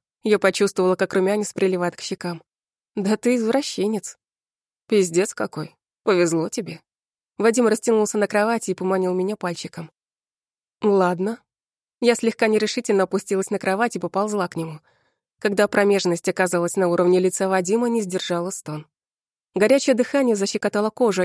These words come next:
а язык влажно проскользил по клитору и проник внутрь меня. Чёрт, никто такого никогда со мной не делал.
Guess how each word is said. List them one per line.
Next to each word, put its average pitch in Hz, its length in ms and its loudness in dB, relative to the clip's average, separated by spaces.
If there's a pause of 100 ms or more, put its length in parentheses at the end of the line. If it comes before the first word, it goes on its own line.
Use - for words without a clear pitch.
а 190 80 2
язык 180 420 -4 (300)
влажно 233 420 2
проскользил 208 500 0
по 202 140 0
клитору 220 380 -2
и 220 40 -2
проник 180 400 -2
внутрь 180 380 -2
меня. 165 340 -4 (600)
Чёрт, - 500 -4 (220)
никто 220 400 0
такого 233 340 2
никогда 180 380 0
со 180 140 -6
мной 175 160 -2
не 180 120 -2
делал. 170 360 -6